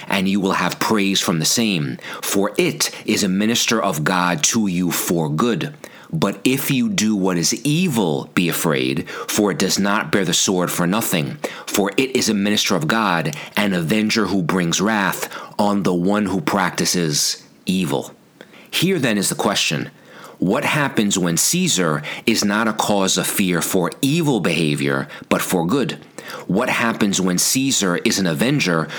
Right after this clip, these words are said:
who brings wrath on the one who practices good and preserves the one who practices evil? What happens is the Christian then understands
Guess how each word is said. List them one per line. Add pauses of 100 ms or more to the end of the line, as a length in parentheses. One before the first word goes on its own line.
(140)
who
brings
wrath
on
the
one
who
practices
good (280)
and
preserves
the
one (180)
who
practices
evil? (220)
What
happens (180)
is
the
Christian
then
understands